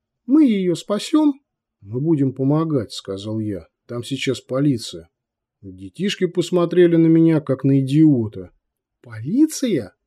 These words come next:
Ты вызвал полицейских?» «Мне нужно было вас забрать», — возразил я, внезапно поймав себя на том, что пытаюсь оправдаться.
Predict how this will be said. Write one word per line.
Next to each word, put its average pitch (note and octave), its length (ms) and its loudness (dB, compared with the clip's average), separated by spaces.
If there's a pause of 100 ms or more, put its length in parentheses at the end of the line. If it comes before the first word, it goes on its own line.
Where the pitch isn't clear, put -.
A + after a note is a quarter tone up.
(100)
Ты C4 160 0
вызвал A3+ 400 4
полицейских?» F#3 840 0 (380)
«Мне G#2+ 300 -4
нужно G3 320 0
было G3+ 240 2
вас B2+ 360 0
забрать», — C#3 580 0 (160)
возразил A2+ 580 -6
я, D3 240 2
внезапно B2 520 -2
поймав A#2+ 440 -4
себя A#2 300 -4
на G#2+ 140 -6
том, D3+ 200 0
что A#2 160 -8
пытаюсь B2+ 480 -4
оправдаться. A#2+ 800 -4